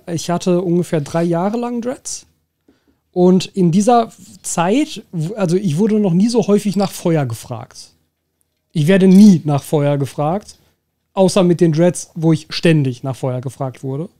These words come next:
Das einmal so als Vorurteil direkt vorweg. Das ist so. Mm. Und dann habe ich tatsächlich das Foto mit den Dreads noch auf meinen Ausweisen. Also das sind meine Passfotos.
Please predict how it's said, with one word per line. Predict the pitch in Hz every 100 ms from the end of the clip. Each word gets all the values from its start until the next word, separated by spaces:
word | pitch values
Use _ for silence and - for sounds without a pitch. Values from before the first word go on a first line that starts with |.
| _
Das | - 139
einmal | 156 147
so | 135 143
als | 135 127 - _ _ _ _ _
Vorurteil | - 156 151 147 147
direkt | 143 139 139
vorweg. | - 127 147 226 - -
Das | 139 - -
ist | 190 180 -
so. | 208 254 _ _ _ _ _ _ _ _ _ _
Mm. | 165 170 160 _ _ _ _ _ _ _ _
Und | - 147
dann | 175
habe | 196 196
ich |
tatsächlich | - 156 185 175
das | 165
Foto | 190 190
mit | 175 262
den | 262
Dreads | 147 175 -
noch | 175
auf | 180 170
meinen | 175 175
Ausweisen. | 202 214 123 113 - _ _ _ _ _ _ _ _ _ _ _ _
Also | 139 131
das | 131
sind | 160
meine | 143
Passfotos. | - 165 - 117 - -